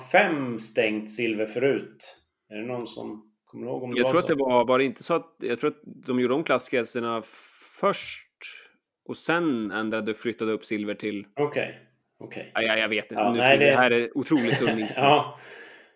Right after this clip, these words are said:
Speaker 1: Men ja, ja,
Speaker 2: Eh,
Speaker 1: klass, klass
Speaker 2: men
Speaker 1: två är ju det nya klass tre i alla fall, så det är ju lägsta klassen, liksom, på V sjuttiofem och
Speaker 2: Exakt, men
Speaker 1: Mm.
Speaker 2: man tog helt enkelt bort en klass då, eh,
Speaker 1: Ja.
Speaker 2: förut.
Speaker 1: Och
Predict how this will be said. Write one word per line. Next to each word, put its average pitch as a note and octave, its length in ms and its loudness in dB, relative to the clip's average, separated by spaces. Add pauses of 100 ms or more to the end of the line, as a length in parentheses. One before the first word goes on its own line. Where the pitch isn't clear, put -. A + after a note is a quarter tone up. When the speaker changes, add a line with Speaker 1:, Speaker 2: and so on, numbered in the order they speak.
(240)
Speaker 1:
Men C#3 120 4
ja, A#2+ 180 8
ja, C3 120 8
Speaker 2:
Eh, C3 40 0
Speaker 1:
klass, D#3 540 8
klass D#3 300 10
Speaker 2:
men A2 100 -6
Speaker 1:
två D#3+ 260 8
är C#3+ 40 12
ju C3 80 8
det B2 140 2
nya C3 240 6
klass C3 240 4
tre A2+ 120 -2
i G#2 40 2
alla G2+ 160 -2
fall, G2 180 -6
så A2+ 100 -8
det A#2 60 -2
är A#2+ 40 0
ju A#2 80 2
lägsta A2 420 0
klassen, G#2 360 -6
liksom, F#2 260 -14
på G2+ 80 -12
V G2+ 160 -8
sjuttiofem G2 420 -16
och F#2+ 180 -12
Speaker 2:
Exakt, A#2+ 260 -2
men B2 80 -2
Speaker 1:
Mm. A2+ 80 -4
Speaker 2:
man B2+ 100 0
tog C3 160 -2
helt A#2+ 160 2
enkelt A2+ 200 -2
bort C3+ 240 -4
en G#2+ 160 -2
klass G2+ 280 -10
då, G#2+ 100 -10 (460)
eh, A2+ 60 -20 (160)
Speaker 1:
Ja. F#2+ 280 -14
Speaker 2:
förut. - 440 -10 (400)
Speaker 1:
Och A#2+ 60 -10